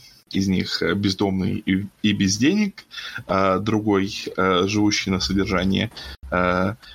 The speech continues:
родителей, тоже без каких-то перспектив, и поэтому, э, то, что движет сюжет, это как раз то, что, э,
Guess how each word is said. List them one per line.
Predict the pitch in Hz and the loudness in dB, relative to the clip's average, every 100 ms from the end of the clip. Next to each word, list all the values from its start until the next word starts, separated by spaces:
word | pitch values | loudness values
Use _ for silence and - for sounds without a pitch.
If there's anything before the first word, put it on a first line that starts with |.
| - | -8
родителей, | 101 101 98 147 190 196 190 190 180 | -2 0 2 0 0 2 4 4 2
тоже | 165 143 139 131 | 2 2 2 2
без | 127 120 | 2 0
каких-то | - - 117 - | -2 -6 -6 -6
перспектив, | 127 127 127 - - - 98 - | -2 0 -2 -4 -10 -4 -2 0
и | 90 104 120 | 2 4 2
поэтому, | - 95 104 104 101 - - - - | 2 0 0 0 -2 -2 -8 -10 -2
э, | 87 90 92 85 - - - | 0 2 2 0 -2 -4 -2
то, | |
что | 101 - | -4 -2
движет | 95 104 104 104 | 0 2 2 2
сюжет, | - 98 123 127 | 0 0 0 0
это | 110 - | -4 -6
как | - | -6
раз | 85 - | -4 -4
то, | - - | -2 -2
что, | - - - - - - | -2 -4 -4 -6 -6 -4
э, | - 90 85 90 92 | 0 2 2 2 0